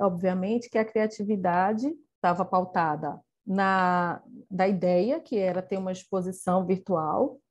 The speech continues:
mesmo que num contexto pandêmico, onde as pessoas elas não poderiam sair de suas casas para um espaço expositivo tradicionalmente utilizado para esse tipo de,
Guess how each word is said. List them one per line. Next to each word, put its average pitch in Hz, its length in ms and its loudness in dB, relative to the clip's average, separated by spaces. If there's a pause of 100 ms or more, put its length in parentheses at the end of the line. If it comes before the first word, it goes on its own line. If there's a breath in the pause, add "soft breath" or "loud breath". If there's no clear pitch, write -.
(120)
mesmo 233 420 6
que 247 100 -4
num 208 140 0
contexto 185 460 -6
pandêmico, 180 680 0
onde 185 220 2
as 175 80 -4
pessoas 180 360 -2
elas 175 220 0
não 185 100 -6
poderiam 185 360 0
sair 180 280 -4
de - 80 -16
suas - 220 -4
casas 156 340 -4
para 180 300 4
um 180 80 2
espaço 170 580 -2
expositivo 170 920 -2 (320 soft breath)
tradicionalmente 180 760 2
utilizado 165 560 -2
para 190 240 0
esse 208 180 -4
tipo - 260 -10
de, 156 280 -4